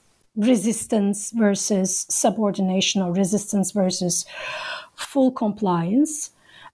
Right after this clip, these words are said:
Uh, because, I mean, what I've seen in my research is that what, what, what seems to be a resistance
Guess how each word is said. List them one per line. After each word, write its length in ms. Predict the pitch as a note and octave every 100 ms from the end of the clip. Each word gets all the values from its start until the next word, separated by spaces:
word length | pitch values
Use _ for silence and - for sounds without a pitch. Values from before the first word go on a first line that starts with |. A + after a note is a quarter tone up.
| -
Uh, 340 | A#3 A#3 A#3+ A#3 A#3
because, 680 | B3+ B3+ C#4+ C#4 C#4 C4 -
I 80 |
mean, 240 | A#3 A#3 A3+
what 100 | A3
I've 200 | A3 G#3
seen 500 | - D#4+ D#4+ D#4 C#4
in 140 | B3
my 140 | A3+ A3+
research 480 | A3 G#3+ A3+ G#3+ A3+
is 140 | G#3
that 240 | G3+ G3+
what, 220 | B3+ G#3+ -
what, 320 | A#3 B3 B3
what 240 | A3+ A#3 -
seems 420 | - E4+ F4 F4
to 80 | D4
be 180 | C#4
a 60 | B3
resistance 840 | A#3 A3+ A3+ - F#3+ F#3 - -